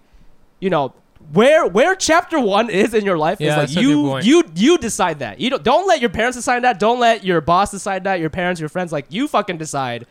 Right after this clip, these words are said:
Speaker 1: and then you fucking write that story, you know?
Speaker 2: Damn, that's such a good, that's such a good insight about the college thing, because you're right. For, for, uh, I, I definitely felt that, like, you know, I got into college,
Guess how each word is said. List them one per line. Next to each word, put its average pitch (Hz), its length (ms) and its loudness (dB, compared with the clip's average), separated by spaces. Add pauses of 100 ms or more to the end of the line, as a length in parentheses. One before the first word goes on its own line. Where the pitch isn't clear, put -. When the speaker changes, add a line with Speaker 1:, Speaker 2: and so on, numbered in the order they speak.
(200)
Speaker 1:
and 151 140 -6
then 151 140 -4
you 185 120 -2
fucking 175 260 -4
write 139 160 -6
that 127 140 -8
story, 127 320 -6
you 107 120 -12
know? 113 160 -12 (280)
Speaker 2:
Damn, 208 260 -2
that's 208 160 -4
such 339 160 -10
a - 20 -8
good, 226 160 -4
that's 247 160 -8
such - 180 -8
a 254 60 -4
good 220 420 -2
insight 151 520 -4
about 135 420 -4
the 139 80 -6
college 147 540 -6
thing, 208 300 -6
because 143 580 -4
you're 147 80 -2
right. 165 200 -4
For, 151 600 -2 (1000)
for, 156 380 0
uh, - 20 -14 (500)
I, 180 220 -4
I 233 60 -4
definitely 254 400 -4
felt 180 300 -4
that, 156 160 -2
like, 131 420 -6 (540)
you 147 140 -6
know, 123 380 -4 (180)
I 147 80 -6
got 185 160 -4
into 233 140 -6
college, 165 600 -4